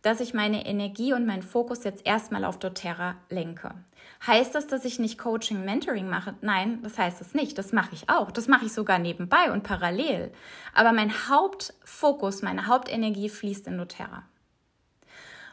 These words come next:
Und das Schöne an dieser Energie ist, dass ich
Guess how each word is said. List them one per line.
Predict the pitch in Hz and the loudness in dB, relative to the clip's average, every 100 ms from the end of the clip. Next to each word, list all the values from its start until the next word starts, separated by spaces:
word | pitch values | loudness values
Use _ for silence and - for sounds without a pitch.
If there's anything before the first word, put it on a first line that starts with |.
| _ | _
Und | 240 240 | 4 4
das | 240 226 | 4 0
Schöne | - 277 294 262 | 0 2 4 2
an | 196 190 | 0 -2
dieser | 214 240 | 0 0
Energie | 226 190 175 175 208 | -2 -2 -4 -4 -6
ist, | - 214 - - _ _ _ | -6 -10 -12 -20 _ _ _
dass | 208 190 - | -4 -4 -2
ich | 196 196 | -4 -4